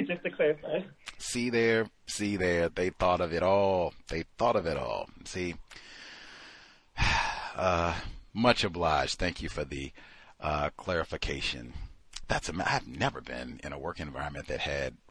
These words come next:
Speaker 2: all of that. Um, I'm even trying to think of a wellness space. Like, wow.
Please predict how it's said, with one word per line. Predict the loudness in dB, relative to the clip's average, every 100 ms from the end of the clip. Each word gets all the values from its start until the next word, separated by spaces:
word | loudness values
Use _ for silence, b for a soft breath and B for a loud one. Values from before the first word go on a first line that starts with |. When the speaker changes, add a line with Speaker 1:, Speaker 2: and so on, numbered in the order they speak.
| -10
Speaker 2:
all | -8 -6 -8
of | -8 -10 -2
that. | 0 0 -2 -8 -8 -16 _ -10
Um, | -8 -6 -8 -10 -12
I'm | -10 -10
even | -10 -8
trying | -8 -8
to | -12
think | -14 -14 -18
of | -16
a | -10
wellness | -6 -6 -8 -10
space. | -10 -12 -12 -12 -12
Like, | -16 -18 -12
wow. | -6 -4 -6 -10